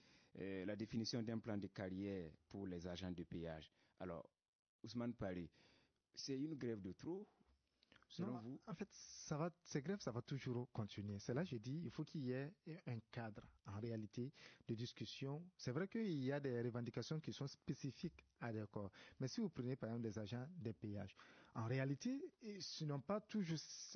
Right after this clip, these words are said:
Speaker 2: fait partie de, de, de la fonction, de la fonction publique. C'était des gens qui étaient régis par, euh, d'autres, euh, et par d'autres textes.
Speaker 1: Ouais, c'est des
Speaker 2: Donc,
Speaker 1: contractuels.
Speaker 2: voilà, ce sont des contractuels. Maintenant, c'est la remise en cause, justement, de, de tout cela.
Speaker 1: Ouais.
Speaker 2: Il y a eu aussi la refonte, justement, avec la loi de,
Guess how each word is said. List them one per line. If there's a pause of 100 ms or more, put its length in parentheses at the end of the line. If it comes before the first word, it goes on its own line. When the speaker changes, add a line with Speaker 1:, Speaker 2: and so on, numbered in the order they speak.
Speaker 2:
fait
partie
de,
de,
de
la
fonction,
de
la
fonction
publique.
C'était
des
gens
qui
étaient (160)
régis (380)
par,
euh,
d'autres,
euh,
et
par
d'autres
textes.
Speaker 1:
Ouais,
c'est
des
Speaker 2:
Donc,
Speaker 1:
contractuels.
Speaker 2:
voilà,
ce
sont
des
contractuels.
Maintenant,
c'est
la
remise
en
cause,
justement,
de, (260)
de
tout
cela. (180)
Speaker 1:
Ouais.
Speaker 2:
Il
y
a
eu
aussi
la
refonte,
justement,
avec
la
loi
de,